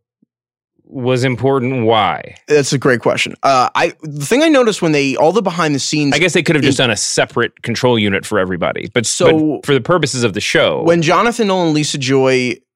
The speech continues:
Speaker 2: were giving interviews explaining it, they were very careful to say, like, you don't wanna lose any of them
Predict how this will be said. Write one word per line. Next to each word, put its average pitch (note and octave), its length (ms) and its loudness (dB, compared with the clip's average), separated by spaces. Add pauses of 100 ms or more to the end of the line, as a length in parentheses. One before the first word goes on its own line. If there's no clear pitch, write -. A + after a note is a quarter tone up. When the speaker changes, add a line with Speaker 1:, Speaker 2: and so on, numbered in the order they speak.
(100)
Speaker 2:
were B2+ 180 -2
giving C3 400 2
interviews B2 380 0
explaining A2+ 460 -2
it, G2 120 -10
they B2+ 120 0
were B2+ 120 0
very F#3 480 0
careful D3+ 520 -2
to B2+ 120 -6
say, B2+ 280 0
like, A#2 220 -4
you B2+ 60 2
don't B2 140 0
wanna B2 160 0
lose A#2 420 -2
any D#3+ 180 2
of F3+ 60 2
them A3+ 280 0